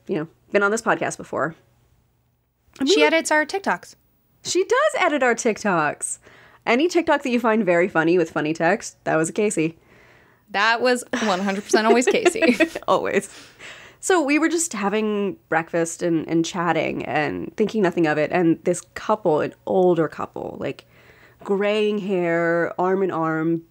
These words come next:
Speaker 1: lovely looking couple, gets up from the booth and stops at our table. And they're like, "Excuse me, ladies." And Casey goes, "Uh-oh." She thinks she, we're gonna get in trouble 'cause we were cursing or something. <laughs> And I'm just sitting there, I'm like, "What's about to happen?" And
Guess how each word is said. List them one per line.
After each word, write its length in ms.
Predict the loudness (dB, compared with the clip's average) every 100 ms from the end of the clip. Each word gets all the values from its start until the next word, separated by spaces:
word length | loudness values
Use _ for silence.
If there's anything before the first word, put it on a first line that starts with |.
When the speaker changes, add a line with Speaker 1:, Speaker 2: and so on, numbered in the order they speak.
| -16
Speaker 1:
lovely 540 | -8 -2 0 0 2 2
looking 300 | 2 -2 -4
couple, 380 | -4 -2 -2
gets 340 | 0 -2 0 2
up 180 | 0 0
from 200 | 0 0
the 80 |
booth 500 | 0 0 0 -2 -10 _ -20 -20 _ _ _
and 100 | -2
stops 280 | 0 0 0
at 80 | 0
our 80 | 0
table. 440 | 2 0 0 -4
And 120 | -2 -2
they're 60 |
like, 160 | -2 -4
"Excuse 380 | -14 -8 -6 -2
me, 120 | -2
ladies." 500 | -2 -8 -10 -12 -10 -4
And 100 | -2
Casey 320 | 2 2 2
goes, 240 | 2 2 -2 0
"Uh-oh." 420 | 4 4 2 -2 -10 -20 _ _ _ -4
She 180 | 0
thinks 260 | 2 2 0
she, 100 | -2
we're 160 | 2 4
gonna 140 | 4
get 120 | 2 0
in 40 |
trouble 340 | 0 0 -2 -6
'cause 180 | -2
we 80 | 0
were 140 | 0 -4
cursing 460 | -4 -4 -4 -6
or 60 | -6
something. 560 | -4 -4 -2 -2 -2
<laughs> 40 | -2
And 140 | -2
I'm 200 | 0 0
just 160 | 0 0
sitting 220 | -2 0
there, 80 | 0
I'm 40 |
like, 140 | 0 -2
"What's 260 | -6 -8
about 180 | -8 -10
to 60 | -8
happen?" 360 | -8 -6 -6
And 260 | -2 -2 -2